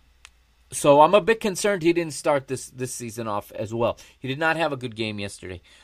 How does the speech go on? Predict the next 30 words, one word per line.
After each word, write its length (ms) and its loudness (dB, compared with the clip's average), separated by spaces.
All 60 -2
right, 160 0
he 160 -2
is 100 -6
wearing 300 -4
the, 160 -6
the 160 -8
captain's 420 -6
armband 460 -4
in 80 -12
this 200 -12
one. 200 -14
Not, 460 -2
not 260 0
a 60 0
good 200 0
match 360 -6
for 180 -4
Pizzi, 480 -2
but 120 4
I'm 100 4
hoping 540 6
that 200 4
we 160 2
see 640 -6
the 120 -6
Pizzi 720 -6
of 460 0
the 100 -2
Liga 460 2